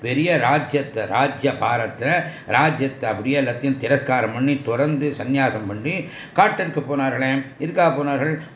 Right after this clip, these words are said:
ஒன்னை, ஒன்னு உங்களுடைய நெறியை, உங்களுடைய மார்க்கத்தை பின்பற்றினார்கள், அதை ஃபாலோ பண்ணார்கள், தபஸ் பண்றதுக்கு. அவர்கள் இந்த லோகத்துல கஷ்டம் அடைந்தார்கள், அடையலையே. அப்போ எப்படி அந்த ராஜாக்கள்லாம் இப்படிப்பட்ட ஏகசக்கராதிபதியாக இருந்து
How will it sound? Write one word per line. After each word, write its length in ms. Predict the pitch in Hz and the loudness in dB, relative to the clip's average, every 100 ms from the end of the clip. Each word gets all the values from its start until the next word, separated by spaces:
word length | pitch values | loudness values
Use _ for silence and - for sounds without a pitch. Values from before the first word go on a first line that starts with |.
| 113 | -2
ஒன்னை, 460 | 147 170 170 160 | -2 0 -2 -2
ஒன்னு 260 | 123 131 165 | 0 2 2
உங்களுடைய 760 | 143 143 147 123 131 143 190 180 - - | 2 4 2 4 4 4 4 0 -6 -4
நெறியை, 640 | 123 135 160 143 95 - - | 2 4 4 2 0 -6 -6
உங்களுடைய 440 | 139 151 139 131 | -2 0 2 0
மார்க்கத்தை 580 | 123 147 156 143 - 180 190 - - | 2 0 2 0 0 -2 -2 -6 -4
பின்பற்றினார்கள், 680 | 170 185 165 - 110 90 92 | -2 2 0 0 -4 -6 -6
அதை 180 | - 147 | 2 2
ஃபாலோ 280 | 151 147 147 | 4 4 2
பண்ணார்கள், 420 | 110 101 87 - - - - | 2 -6 -8 -10 -18 -20 -6
தபஸ் 300 | 139 - - | -2 -2 -2
பண்றதுக்கு. 420 | 127 107 104 87 80 - | -4 -4 -6 -10 -12 -12
அவர்கள் 280 | - 139 139 | 0 2 4
இந்த 200 | 135 127 | 2 0
லோகத்துல 440 | 156 131 139 131 113 | 0 0 0 -2 -4
கஷ்டம் 320 | 117 - 151 | -6 0 2
அடைந்தார்கள், 580 | 135 165 190 165 113 87 - - | 2 0 2 0 0 -6 -14 -8
அடையலையே. 520 | 131 156 156 143 143 135 - - | -2 2 4 4 2 -2 -8 -4
அப்போ 360 | 113 - 165 165 - - | -4 0 -4 -4 -10 -14
எப்படி 460 | 92 107 104 180 180 | -4 -4 -4 -4 2
அந்த 280 | 127 151 156 | 2 4 4
ராஜாக்கள்லாம் 880 | 120 147 170 165 160 151 156 160 | 2 2 2 0 0 0 2 2
இப்படிப்பட்ட 480 | 160 156 147 139 139 | 2 0 -6 -6 -4
ஏகசக்கராதிபதியாக 1080 | 139 127 151 156 156 156 151 143 147 135 135 | -2 -2 -2 -2 -2 0 0 0 2 2 2
இருந்து 320 | 131 143 143 | -2 -4 -6